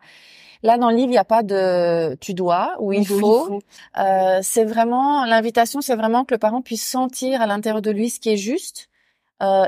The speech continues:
Speaker 1: c'est pas un exercice forcément facile à faire au premier abord parce que, euh, nous tous, en tant qu'adultes, même quand la vie va très bien, on n'est pas forcément tous hyper outillés pour savoir de quoi
Speaker 2: Mm.
Speaker 1: on a fondamentalement besoin, ce que la vie attend de nous, ce que,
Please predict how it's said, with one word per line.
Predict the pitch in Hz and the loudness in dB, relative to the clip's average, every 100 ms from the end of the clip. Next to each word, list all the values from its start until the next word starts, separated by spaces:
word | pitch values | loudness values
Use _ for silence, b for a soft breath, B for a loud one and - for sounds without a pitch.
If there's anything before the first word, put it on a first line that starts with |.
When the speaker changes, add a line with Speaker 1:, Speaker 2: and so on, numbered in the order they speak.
| - | 0
Speaker 1:
c'est | - | 0
pas | 233 381 | 2 2
un | 349 | 2
exercice | 233 247 - 254 | 0 -2 -4 -8
forcément | 262 240 - 226 214 214 208 _ _ _ _ - | -8 -6 -4 0 4 4 2 _ _ _ _ -10
facile | - 285 - 339 | -2 0 2 0
à | 254 | 0
faire | - 247 240 | 0 0 0
au | |
premier | 208 - 214 214 | -4 -4 -2 0
abord | 202 233 302 | 0 0 -2
parce | 233 - | -6 0
que, | 226 214 - - - | 2 2 2 -4 -6
euh, | - 196 190 190 190 185 | -2 0 2 0 -2 0
nous | 202 220 | 2 2
tous, | 220 311 254 | 2 -2 0
en | 196 196 | -2 -2
tant | 185 | -4
qu'adultes, | 185 180 220 240 | -2 -2 -2 -2
même | 208 202 | -4 -2
quand | 202 | -2
la | 190 | 0
vie | 180 214 | 0 0
va | 202 180 175 170 | 4 4 4 2
très | - 202 | -2 -4
bien, | 170 190 240 320 B B B B B | -4 -4 -4 -6 B B B B B
on | 208 | 4
n'est | 214 220 | 4 4
pas | - 269 294 | 2 -2 -2
forcément | 269 - 247 247 240 | -6 -6 -2 0 0
tous | 240 247 - - | -4 -6 -8 -6
hyper | 226 247 247 | -4 -2 -2
outillés | 220 - 202 214 233 | -4 -6 -4 -2 -2
pour | 226 | -4
savoir | - 202 214 | -2 0 2
de | 208 | 2
quoi | 220 214 | 2 2
Speaker 2:
Mm. | |
Speaker 1:
on | 214 | 4
a | 202 | 2
fondamentalement | - - - 254 269 240 233 226 208 208 | 0 -12 -6 0 2 2 0 0 0 -2
besoin, | 196 196 185 196 208 | -2 -4 -2 -2 -2
ce | - | -2
que | - | 0
la | 208 202 | 2 2
vie | 202 240 | 0 0
attend | 220 220 208 202 | 0 0 0 0
de | 208 214 | 0 0
nous, | 214 226 | 0 0
ce | 208 | -2
que, | - | -2